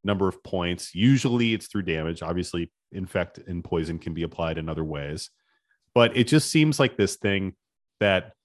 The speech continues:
like, people don't really complain about commander damage. In fact, it's extremely weak. And infect, generally speaking,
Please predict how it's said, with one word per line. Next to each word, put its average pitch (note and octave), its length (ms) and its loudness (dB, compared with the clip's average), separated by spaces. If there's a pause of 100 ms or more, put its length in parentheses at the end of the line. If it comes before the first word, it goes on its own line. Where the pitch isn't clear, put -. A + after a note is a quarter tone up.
(260)
like, B2 160 -4
people F#3 160 -2
don't G#3 180 4
really G#2+ 160 6
complain F#2+ 320 -2
about E2 220 -2
commander F2 360 -2
damage. D2 500 -8
In A2+ 100 2
fact, A#2 360 2 (220)
it's A#2+ 180 -2 (200)
extremely A#2 480 0
weak. F3 420 -6 (560)
And A#2+ 420 4 (120)
infect, C3+ 600 0 (380)
generally A#2 640 2
speaking, D#2+ 640 -8